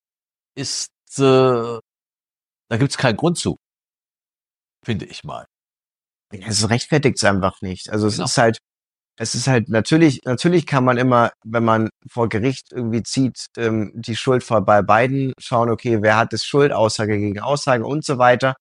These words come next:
Speaker 1: Ja.
Speaker 2: Oder halt, ähm, Unschuldsvermutung, so nach dem Motto,
Speaker 1: Ja.
Speaker 2: wenn du nichts anderes, ähm, beweisen kannst, dann ist im Zweifel für den Angeklagten. Aber wie wäre das dann, wenn wir dieses Prinzip auch mal, ähm, den Opfern zugestehen?
Speaker 1: Genau.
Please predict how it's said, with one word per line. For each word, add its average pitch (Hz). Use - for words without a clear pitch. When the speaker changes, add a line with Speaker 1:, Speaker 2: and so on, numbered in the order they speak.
Speaker 1:
Ja. 101
Speaker 2:
Oder 120
halt, 117
ähm, 110
Unschuldsvermutung, 147
so 143
nach 120
dem 123
Motto, 117
Speaker 1:
Ja. 110
Speaker 2:
wenn 113
du 113
nichts 110
anderes, 110
ähm, 110
beweisen 110
kannst, 110
dann 98
ist -
im 104
Zweifel 104
für 113
den 98
Angeklagten. 139
Aber 110
wie 104
wäre 117
das 117
dann, 107
wenn 104
wir 101
dieses 95
Prinzip -
auch -
mal, 90
ähm, 92
den 95
Opfern 110
zugestehen? 90
Speaker 1:
Genau. 98